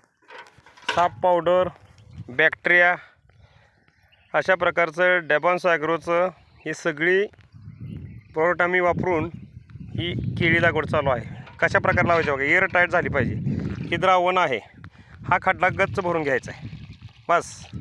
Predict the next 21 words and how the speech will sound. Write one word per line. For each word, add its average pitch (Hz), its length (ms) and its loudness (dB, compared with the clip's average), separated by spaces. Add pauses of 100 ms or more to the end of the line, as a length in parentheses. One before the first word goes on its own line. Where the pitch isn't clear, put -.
(880)
त्यानंतर 185 480 2
हे 175 180 2
रोप 185 240 0 (1080)
त्यामध्ये 165 460 0 (220)
सूर्यदर्शन 196 560 0
न 190 100 2
होता 170 360 4 (240)
एका 170 280 0
मिनिटाच्या 202 460 0
आत 208 180 2
लावायचं 135 460 0
आहे. - 80 -20 (920)
लावल्यानंतर 185 500 2
असं 185 200 0
हे 202 200 2 (460)
टाईट 190 140 4
करावं, 143 280 0
इथे 131 160 -10
हे 123 80 -10 (1080)
जाम 220 140 4
करा. 165 180 2